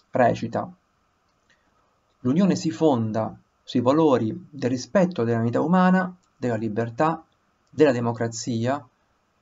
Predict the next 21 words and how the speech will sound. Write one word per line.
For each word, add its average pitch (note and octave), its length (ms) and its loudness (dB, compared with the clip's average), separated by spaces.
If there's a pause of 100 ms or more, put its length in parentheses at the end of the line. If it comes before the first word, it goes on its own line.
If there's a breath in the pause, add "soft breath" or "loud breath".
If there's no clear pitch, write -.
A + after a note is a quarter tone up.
(120)
dell'uguaglianza, C3+ 1080 2
dello A2+ 220 -4
Stato C3 340 -2
di A#2+ 80 -2
diritto D3 640 -2
e - 80 -4
del C#3 140 0
rispetto B2+ 500 -2
dei A#2 100 -2
diritti C3 240 -4
umani, C3 360 0
compresi B2 380 -4
i - 20 0
diritti A#2 320 -2
delle B2 140 -4
persone A#2 380 -6
appartenenti A#2 640 -6
a G#2+ 60 -8
minoranze. A2 640 -12 (920)
Questi B2 340 -2
valori D#3+ 540 4